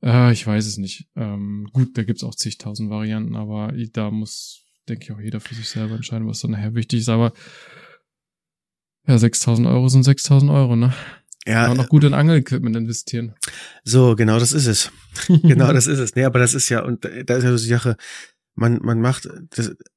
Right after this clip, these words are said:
Speaker 2: die Keramikplatte ist das Sinnvollere, zumindest für die, auch für den Nutzen, den wir haben, einfach mit den Kindern und so weiter, ne?
Speaker 1: Mhm.
Speaker 2: Ähm, das Einzige, was du bei Keramik halt nicht machen darfst, ist halt einen heißen Topf draufstellen, weil dann platzt dir die Keramik.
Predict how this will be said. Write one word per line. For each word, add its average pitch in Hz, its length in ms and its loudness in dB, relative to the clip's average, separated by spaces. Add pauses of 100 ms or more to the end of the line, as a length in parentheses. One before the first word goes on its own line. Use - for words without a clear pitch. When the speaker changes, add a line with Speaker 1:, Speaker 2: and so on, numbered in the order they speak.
(320)
Speaker 2:
die 123 80 -4
Keramikplatte 131 680 2
ist - 220 -2
das 123 140 2
Sinnvollere, 160 600 2
zumindest 120 420 2
für 120 120 -4
die, 110 120 -4
auch 117 100 -4
für - 140 -4
den 117 160 0
Nutzen, 131 320 0
den 113 200 -2
wir 131 180 4
haben, 135 220 4
einfach 113 200 -4
mit 117 140 -2
den 113 80 -10
Kindern 131 300 -2
und 123 140 -4
so 127 140 -2
weiter, 139 280 2
ne? 143 260 2 (180)
Speaker 1:
Mhm. 107 320 -2 (1080)
Speaker 2:
Ähm, 110 800 2
das 110 140 -2
Einzige, 120 340 0
was 117 140 2
du 120 60 -4
bei 113 140 2
Keramik 117 400 0
halt 110 140 -2
nicht 120 160 -2
machen 117 180 0
darfst, 113 260 0
ist 117 180 -4
halt 110 160 -2
einen 110 120 -2
heißen 113 240 2
Topf 131 200 0
draufstellen, 151 640 2
weil 110 100 2
dann 107 100 0
platzt - 260 -2
dir 135 80 0
die 127 120 -4
Keramik. 135 600 0